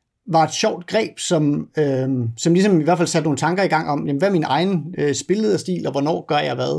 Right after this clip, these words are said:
og sådan nogle ting. Der var, der fik han sat, øh, sat ord på sådan noget meget konkret, altså som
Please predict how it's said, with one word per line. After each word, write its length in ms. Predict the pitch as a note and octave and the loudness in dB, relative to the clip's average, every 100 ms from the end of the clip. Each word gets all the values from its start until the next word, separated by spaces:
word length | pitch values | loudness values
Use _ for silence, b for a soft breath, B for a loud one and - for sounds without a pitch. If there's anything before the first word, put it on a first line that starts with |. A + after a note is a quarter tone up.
| F3 | -4
og 120 | C#3 | -6
sådan 140 | D3+ | -6
nogle 260 | B2+ C#3+ C#3+ | -8 -10 -12
ting. 120 | D#3 | -4
Der 60 | F3 | 0
var, 260 | F3 C3 A#2 B B | 0 0 -6 B B
der 80 | F#3+ | -2
fik 180 | G3 G3+ | 0 2
han 120 | F3 | 0
sat, 260 | - D3+ - - | 0 -4 -4 -8
øh, 200 | - D2+ - - - | -4 -4 -4 -10 -14
sat 200 | - D#3+ | -6 -2
ord 160 | G3+ F#3+ | 0 0
på 60 | |
sådan 80 | F3 | 0
noget 100 | F3+ | 2
meget 180 | D#3 E3+ | 2 0
konkret, 380 | E3+ - F3 F3 | -2 -2 -4 -4
altså 180 | B2 B2 | -6 -2
som 340 | D3 C#3 A#2 | -2 -2 -4